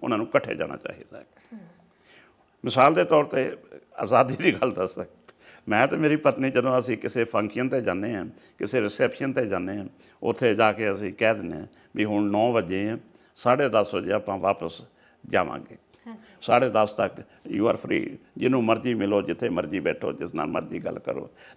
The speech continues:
Speaker 1: ਤੇ ਸਾਢੇ ਦਸ ਤੱਕ ਅਸੀਂ ਆਜ਼ਾਦ ਹੈਗੇ ਹਾਂ। ਉਸ ਦੇ ਨਾਲ ਕੀ ਹੁੰਦਾ ਕਿ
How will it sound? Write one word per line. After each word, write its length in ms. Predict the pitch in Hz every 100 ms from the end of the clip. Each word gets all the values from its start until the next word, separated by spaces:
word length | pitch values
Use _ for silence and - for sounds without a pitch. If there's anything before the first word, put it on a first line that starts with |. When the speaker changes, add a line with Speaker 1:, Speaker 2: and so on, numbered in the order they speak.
| -
Speaker 1:
ਤੇ 200 | - - - -
ਸਾਢੇ 340 | - 135 139
ਦਸ 240 | 135 117 -
ਤੱਕ 220 | 120 98
ਅਸੀਂ 220 | 104 -
ਆਜ਼ਾਦ 460 | 95 98 98 95 78
ਹੈਗੇ 240 | - -
ਹਾਂ। 60 | - - _ _ - _ -
ਉਸ 200 | 180 262
ਦੇ 100 | -
ਨਾਲ 180 | 185
ਕੀ 160 | 165 160
ਹੁੰਦਾ 340 | 127 123 131 - - _
ਕਿ 320 | - 123 -